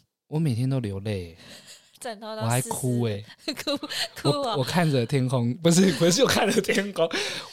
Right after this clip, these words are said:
Speaker 1: 我是看着天花板哭。
Speaker 2: 哦。
Speaker 1: 好难过。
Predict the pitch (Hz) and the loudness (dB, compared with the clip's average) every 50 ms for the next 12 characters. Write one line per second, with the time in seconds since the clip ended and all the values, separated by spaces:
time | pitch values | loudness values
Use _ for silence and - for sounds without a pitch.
0 | - - 123 120 123 175 190 - - - 202 175 147 131 - - 110 120 131 143 | -12 -10 -8 -4 -2 -2 -2 -2 -2 0 0 2 0 0 -2 -2 -2 0 0 0
1 | 151 156 170 160 147 151 147 - 127 113 98 90 90 - - - - 104 107 104 | 0 0 2 2 2 2 2 0 -4 -6 -6 -8 -10 -12 -10 -8 -6 -4 -4 -4
2 | 104 110 113 - _ 214 202 208 208 185 175 - - - - - - - 180 180 | -6 -8 -10 -14 _ -16 -14 -12 -14 -12 -12 -12 -10 -10 -10 -10 -12 -12 -14 -14
3 | - - - - - - 120 117 110 104 107 101 95 95 101 110 117 - - 139 | -14 -16 -20 -10 -4 -2 0 0 0 0 0 -2 -2 -2 -2 -2 -2 -2 0 0
4 | 131 117 107 113 | 0 0 -2 -4